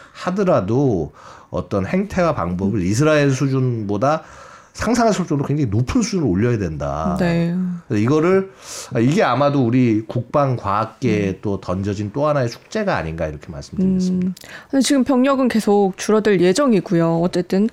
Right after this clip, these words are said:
Speaker 2: 북한의 전력, 병력이
Speaker 1: 예.
Speaker 2: 하마스보다도 월등히 좋잖아요.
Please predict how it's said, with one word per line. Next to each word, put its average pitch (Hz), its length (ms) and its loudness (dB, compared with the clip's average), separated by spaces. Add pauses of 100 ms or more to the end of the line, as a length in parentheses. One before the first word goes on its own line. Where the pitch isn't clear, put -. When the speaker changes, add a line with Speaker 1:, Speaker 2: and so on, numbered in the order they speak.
(100)
Speaker 2:
북한의 262 800 2
전력, 208 480 2
병력이 220 420 2
Speaker 1:
예. 247 60 2
Speaker 2:
하마스보다도 302 840 2
월등히 269 420 2
좋잖아요. 180 680 0